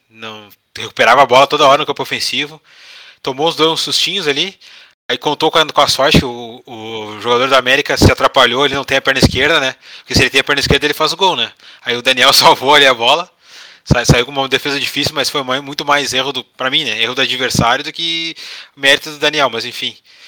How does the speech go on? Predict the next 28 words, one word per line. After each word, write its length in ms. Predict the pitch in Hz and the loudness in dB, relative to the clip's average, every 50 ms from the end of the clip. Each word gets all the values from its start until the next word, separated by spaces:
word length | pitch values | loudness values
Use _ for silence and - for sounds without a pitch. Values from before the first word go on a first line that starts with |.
| - - _ _ | -20 -20 _ _
Mas 140 | - 107 104 | -12 -10 -6
em 20 | 117 | -6
outras 220 | 117 - 127 113 | -6 -4 -6 -2
bolas 240 | 113 123 127 135 139 | 0 2 2 2 2
ele 100 | 147 147 | 0 0
salvou 360 | - 156 151 147 127 135 143 | 0 0 0 -2 -2 -2 -4
ali 120 | 135 127 127 127 117 113 | -2 -2 -4 -8 -8 -10
no, 200 | 117 113 110 110 | -14 -18 -16 -16
no 100 | 110 110 | -16 -14
gol. 320 | 113 113 113 131 151 170 _ _ _ _ _ _ _ _ _ _ _ _ _ _ _ _ _ - | -10 -10 -10 -10 -10 -12 _ _ _ _ _ _ _ _ _ _ _ _ _ _ _ _ _ -10
Aí 360 | - 123 127 131 143 151 160 165 | -4 -2 0 2 4 4 4 4
o 80 | 170 175 | 4 2
Inter, 180 | 180 180 196 175 | 2 -2 -2 0
no 80 | 175 | 0
apagar 320 | 165 - 175 160 156 165 165 | 0 2 2 4 4 4 4
das 160 | 165 156 123 | 4 0 0
luzes, 200 | 143 151 156 147 | -2 -6 -6 -6
o 60 | 151 | -6
Moisés 340 | 151 151 147 127 131 143 143 | -4 -4 -4 -2 -2 -4 -4
conseguiu 280 | - 156 127 120 139 | -4 -8 -10 -8 -8
fazer 200 | 143 147 143 135 | -6 -6 -4 -4
um 100 | 135 131 | -6 -8
gol 200 | 120 120 127 131 | -6 -6 -4 -2
ainda, 180 | 127 123 127 135 | -2 -2 -2 -4
o 340 | 127 123 120 120 123 127 120 117 | -6 -6 -6 -8 -8 -10 -6 0
var 180 | 123 123 123 | 0 0 0
ainda 160 | 131 127 135 | 0 -4 -6
tentou 580 | 131 - 135 123 - 127 127 131 123 113 107 104 | -8 -8 -10 -10 -8 -6 -6 -4 -4 -4 -6 -10